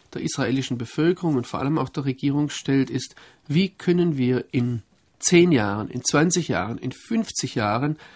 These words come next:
das noch garantieren, dass wir einen jüdischen Staat haben, der gleichzeitig eine Demokratie ist, ohne ein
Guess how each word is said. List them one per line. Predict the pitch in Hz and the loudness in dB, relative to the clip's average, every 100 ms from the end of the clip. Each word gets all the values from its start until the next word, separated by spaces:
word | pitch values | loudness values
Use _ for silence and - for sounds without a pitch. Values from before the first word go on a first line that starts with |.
| - - _ - | -20 -20 _ 2
das | 151 | 4
noch | 160 151 - | 4 2 2
garantieren, | 135 131 127 - 165 175 202 202 | 2 4 0 0 0 2 2 0
dass | 156 - | -2 -2
wir | 139 | -2
einen | 127 127 | 0 0
jüdischen | 131 127 190 214 226 208 | 0 2 4 4 2 0
Staat | 190 - 170 170 | -4 0 0 2
haben, | 160 165 165 - - | 0 0 0 -2 -2
der | 151 | -4
gleichzeitig | - 135 143 - 143 139 | 0 0 0 -2 -2 -2
eine | 147 | -2
Demokratie | 135 135 131 - 117 - 110 104 | 0 0 0 -4 -8 -6 -4 -4
ist, | - 98 - - | -4 -10 -12 -14
ohne | - 160 196 190 | 2 4 6 6
ein | 147 143 | 4 2